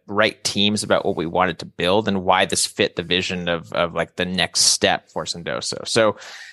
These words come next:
that was the biggest one. Number one is you have to make sure you're in constant communication with not just one team, but, you know, every team across the company, every department across the company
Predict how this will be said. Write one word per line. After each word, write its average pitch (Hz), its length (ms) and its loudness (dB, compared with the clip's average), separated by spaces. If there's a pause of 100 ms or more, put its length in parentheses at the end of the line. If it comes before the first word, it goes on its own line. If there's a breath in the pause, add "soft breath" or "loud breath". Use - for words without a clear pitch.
(140 loud breath)
that 151 120 6
was 156 100 0
the 120 40 -4
biggest 131 240 2
one. 127 200 4
Number 123 200 4
one 117 220 4
is 107 140 2
you 104 80 0
have 110 240 2
to 113 80 -8
make 107 120 -2
sure 107 200 -2
you're 101 200 4
in 95 120 2
constant 107 560 2
communication 101 580 2
with 92 100 0
not 95 220 2
just - 240 -4
one 98 240 2
team, 95 380 0
but, 90 200 2
you 90 120 -2
know, 90 100 4
every 110 240 4
team 98 160 -2
across 95 260 2
the - 80 -2
company, 95 200 0
every 87 100 -4
department 98 480 0
across 92 320 2
the - 60 -8
company 87 480 -2